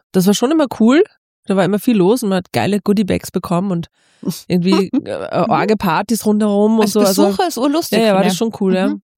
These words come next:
Speaker 1: Aber es ist schon ein eigener Vibe und du bist halt in diesen riesen Hallen und es ist immer irgendwie laut und du bist laufend in Gesprächen mit Leuten und jeder labert dich irgendwie zu. Ja,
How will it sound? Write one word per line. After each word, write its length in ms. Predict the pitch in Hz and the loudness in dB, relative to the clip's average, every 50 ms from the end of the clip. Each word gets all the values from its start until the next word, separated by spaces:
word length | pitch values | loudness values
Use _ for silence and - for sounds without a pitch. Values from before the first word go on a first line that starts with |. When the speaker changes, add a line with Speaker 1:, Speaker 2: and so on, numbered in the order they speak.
| _ - - | _ -18 -12
Speaker 1:
Aber 560 | - 185 175 180 185 185 185 185 185 185 165 - _ _ _ _ - | -8 -6 -4 -2 -2 -2 -2 -2 -2 -4 -8 -12 _ _ _ _ -8
es 140 | - 185 | -4 -2
ist 160 | 226 254 233 - | -2 -2 0 0
schon 200 | - 233 247 247 | 0 0 2 0
ein 80 | 233 - | -2 -2
eigener 440 | - 170 185 196 220 220 220 208 | -2 -2 -2 0 0 0 0 0
Vibe 360 | 180 165 147 170 202 208 208 202 | 0 -2 0 0 -2 -2 -2 -4
und 80 | 185 | -4
du 60 | 185 180 | -4 -2
bist 200 | 185 202 - - | -4 -4 -4 -2
halt 80 | 196 185 | -4 -2
in 40 | 190 | -2
diesen 200 | 175 190 180 185 | -2 -2 -2 -2
riesen 400 | 190 196 220 233 226 233 220 196 | -2 0 0 0 0 0 0 0
Hallen 400 | 190 165 165 175 202 226 233 208 | 0 0 0 2 2 2 2 2
und 120 | 196 190 | 0 0
es 140 | 190 185 - | 0 -2 -4
ist 100 | 196 185 | -6 -6
immer 200 | 208 208 208 208 | -4 -2 -2 -2
irgendwie 200 | 156 190 196 202 196 | -2 -2 -2 0 0
laut 480 | 190 170 156 151 165 202 226 233 - _ _ _ _ _ _ _ _ _ _ _ - | 0 0 0 0 0 0 -2 -2 -6 _ _ _ _ _ _ _ _ _ _ _ -10
und 120 | 196 - - | -8 -4 -2
du 40 | |
bist 240 | 190 180 202 - - | 0 0 -2 -2 -2
laufend 340 | 170 - - 190 190 220 214 | -6 -4 -4 -6 -4 -4 -2
in 120 | 196 202 | -2 -2
Gesprächen 500 | 196 208 - - 170 170 180 196 - 226 | -2 -4 -4 -2 -2 -2 -2 -2 -2 0
mit 120 | 214 208 196 | 0 0 0
Leuten 320 | 180 180 180 185 - - 202 | 0 0 0 -2 -2 -2 -2
und 120 | 190 185 190 | -2 0 0
jeder 160 | 196 190 202 | 0 2 2
labert 380 | 196 180 156 147 180 202 208 190 | 2 2 2 0 0 -2 -2 -2
dich 120 | 214 190 | -2 -2
irgendwie 240 | 208 196 196 202 202 | -2 0 0 0 0
zu. 280 | - - 226 226 254 - _ _ _ _ _ _ _ _ _ _ _ _ _ _ _ _ - | 0 0 0 2 0 0 _ _ _ _ _ _ _ _ _ _ _ _ _ _ _ _ -4
Ja, 200 | 165 165 165 143 | -2 0 -2 -2